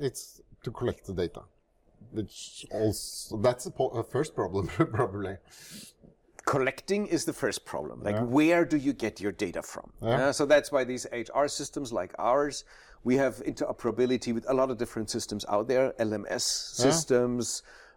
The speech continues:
Speaker 2: um, payroll systems and providers, time and attendance, and, and, and we connect hundreds of different applications to our core platform.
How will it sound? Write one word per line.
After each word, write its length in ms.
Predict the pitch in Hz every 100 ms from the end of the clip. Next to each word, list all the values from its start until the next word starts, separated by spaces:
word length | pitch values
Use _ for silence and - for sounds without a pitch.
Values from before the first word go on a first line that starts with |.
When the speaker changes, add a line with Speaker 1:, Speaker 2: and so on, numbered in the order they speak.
| _
Speaker 2:
um, 220 | 120 113 110
payroll 680 | - 135 117 117 120 123
systems 560 | 113 131 120 - 127 110
and 160 | 113 113
providers, 840 | 117 110 107 110 113 113 107 - - - _
time 220 | - 151 147
and 120 | 131
attendance, 440 | - 127 117 117
and, 180 | 127 117
and, 100 | 104
and 120 | 120
we 80 | 117
connect 420 | - 139 143 -
hundreds 460 | - 156 147 151 -
of 140 | 123
different 360 | 143 139 123 113
applications 760 | - 120 110 120 120 - 123 -
to 260 | - -
our 220 | 107 110 110
core 280 | - 120
platform. 580 | 110 92 - - - 233